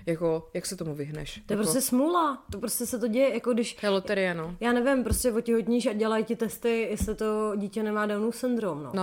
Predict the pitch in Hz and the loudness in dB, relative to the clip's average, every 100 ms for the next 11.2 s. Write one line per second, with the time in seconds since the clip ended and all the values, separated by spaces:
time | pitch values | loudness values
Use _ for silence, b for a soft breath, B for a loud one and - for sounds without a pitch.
0 | 185 202 214 233 233 - 233 247 269 254 | -2 -2 0 0 -2 -2 -2 0 2 2
1 | 262 226 160 - 214 214 - 214 - 214 | 2 2 0 -2 -2 -4 -8 -8 -4 -2
2 | 160 139 - 190 180 185 _ _ 185 180 | -2 -6 -6 -4 -4 -8 _ _ -14 -6
3 | 185 - - _ _ _ _ 165 160 - | -6 -6 -18 _ _ _ _ -12 -12 -2
4 | 196 196 220 202 226 - - - 220 220 | 0 2 -2 -4 -6 -6 -6 -2 -2 0
5 | 214 226 B B B 214 269 233 - 269 | 0 0 B B B 0 2 0 2 0
6 | 262 262 269 233 226 262 - 277 165 180 | 2 0 0 2 2 2 2 0 2 2
7 | 196 202 226 - - - - - - 196 | 0 0 -4 -4 0 0 0 -16 -10 -4
8 | 202 202 208 202 202 214 214 220 226 196 | -2 -2 0 0 0 2 2 2 2 0
9 | 170 180 180 - 185 165 196 - 202 190 | -2 -2 -2 -2 -2 -2 -4 -4 0 2
10 | 185 - 185 190 180 196 196 190 - - | 0 0 0 0 2 2 2 0 -4 -6
11 | 180 165 | -6 -8